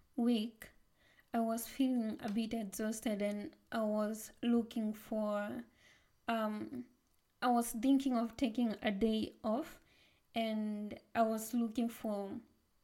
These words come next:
places that I can visit, um, with in my, I wanted a place that is, um, maybe has a lot of greens. So I Googled,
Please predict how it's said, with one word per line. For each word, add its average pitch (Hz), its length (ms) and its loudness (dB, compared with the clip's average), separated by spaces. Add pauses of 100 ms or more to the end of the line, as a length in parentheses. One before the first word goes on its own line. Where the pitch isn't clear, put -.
(260)
places 254 540 -2 (100)
that 214 360 -2 (120)
I 240 120 -2
can 233 300 -2
visit, 220 680 -2 (680)
um, 214 440 -4 (580)
with 226 360 0 (120)
in 226 400 -2
my, 220 560 -2 (1300)
I 226 60 4
wanted 247 480 2
a 226 80 0
place 226 360 -2 (100)
that 208 260 -2
is, 208 380 -8 (800)
um, 214 460 -2
maybe 226 640 0 (240)
has 214 260 0
a 214 80 0
lot 208 260 -2
of 202 380 -4
greens. 226 720 -2 (340)
So 254 460 -4
I 226 140 0
Googled, 226 840 -4